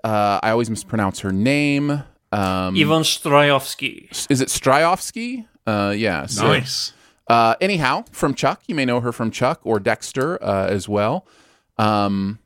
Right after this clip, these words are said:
Speaker 1: hopping in here, and, uh, and then several others as well. Uh, what did you guys think about? Did you like it, love it, dislike it, hate it, or it was just okay? Ian, you get to kick us off.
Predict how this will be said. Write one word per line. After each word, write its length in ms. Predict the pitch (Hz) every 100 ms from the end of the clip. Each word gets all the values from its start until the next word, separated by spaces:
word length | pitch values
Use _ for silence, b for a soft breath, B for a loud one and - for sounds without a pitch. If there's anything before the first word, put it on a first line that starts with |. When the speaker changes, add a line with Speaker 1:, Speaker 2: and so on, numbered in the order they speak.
| _
Speaker 1:
hopping 280 | - 135 131
in 120 | 131
here, 440 | 131 135 151 220 -
and, 420 | 127 120 117 117
uh, 280 | 120 117 120
and 100 | 180 277
then 60 |
several 280 | 262 127 90
others 280 | 85 87 -
as 140 | 87
well. 400 | 92 92 92 95
Uh, 180 | 127 135
what 100 | 302
did 100 | 415
you 60 | 381
guys 200 | 339 -
think 140 | 185
about? 220 | 127 87 -
Did 120 | 120
you 60 | 147
like 200 | 233 294
it, 80 |
love 160 | 202 202
it, 60 | 175
dislike 340 | 190 196 175
it, 100 | 143
hate 200 | 131 151
it, 120 | 160 -
or 180 | 104 -
it 100 | 95
was 180 | 95
just 380 | - 170 170 - -
okay? 640 | 98 90 147 147 147 135 151
Ian, 260 | 170 160
you 100 | 160
get 160 | 147 -
to 60 | -
kick 200 | 135 127
us 140 | -
off. 460 | 82 - - -